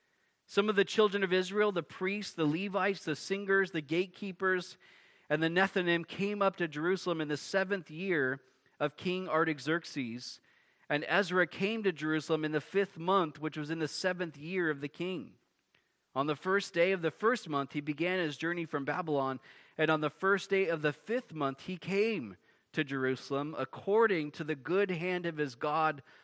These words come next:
upon him. For Ezra had prepared his heart to seek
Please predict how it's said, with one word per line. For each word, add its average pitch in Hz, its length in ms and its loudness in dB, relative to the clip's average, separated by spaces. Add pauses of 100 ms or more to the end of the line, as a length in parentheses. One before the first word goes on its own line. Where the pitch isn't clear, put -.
(180)
upon 180 480 0
him. 160 380 -2 (760)
For 151 220 2
Ezra 180 380 4
had 143 180 -2
prepared 170 460 -2
his 160 140 -4
heart 180 340 0
to 139 100 -6
seek 180 540 -10